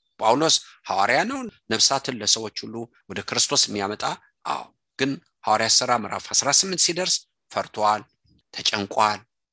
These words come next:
ግራ ገብቶታል። ግን ጌታ መጣና ኃይል ሞላው። ምን ብሎ? ስላዘዘው። በመታዘዝ ውስጥ መሞላት አለ። አዎ፣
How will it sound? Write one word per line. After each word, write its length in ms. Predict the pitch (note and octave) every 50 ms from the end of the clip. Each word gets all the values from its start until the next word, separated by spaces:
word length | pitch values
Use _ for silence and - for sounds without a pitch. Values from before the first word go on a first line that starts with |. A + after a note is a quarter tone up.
| _ _ _ _ _ - -
ግራ 120 | A2 G2+ F#2 F2
ገብቶታል። 540 | D#2 G2+ F#2 - - A2+ - A2 G#2+ G2+ - _ _ _ _ _ _ -
ግን 120 | B2 A#2
ጌታ 220 | G#2 G#2+ G2+ - - G#2+
መጣና 400 | G#2+ A2 - - - G#2 G2 G2 G#2+ A2+ - _ _ _ _ _ -
ኃይል 200 | - F3+ G3 F#3 D#3
ሞላው። 300 | D3 B2+ F2+ - - - _ _ _ _ _ _ _ _ _ -
ምን 120 | G3 A#3 A3
ብሎ? 140 | G#3+ F#3 E3 A#2 - _ _ _ _ -
ስላዘዘው። 640 | - - F3 E3 C#3+ B2 - G#2+ F#2 - - - _ _ _ _ _ _ _ _ _ _ -
በመታዘዝ 640 | D#3 E3+ G3 A3 - - - A3 G3 F3 F3 E3+ D#3+
ውስጥ 160 | F#3+ F#3 - -
መሞላት 480 | C#3+ C#3 C3+ C#3 D3+ D#3+ E3 D#3+ - -
አለ። 160 | G3+ G#3 G#3 A3 - _ -
አዎ፣ 160 | C3 C3 -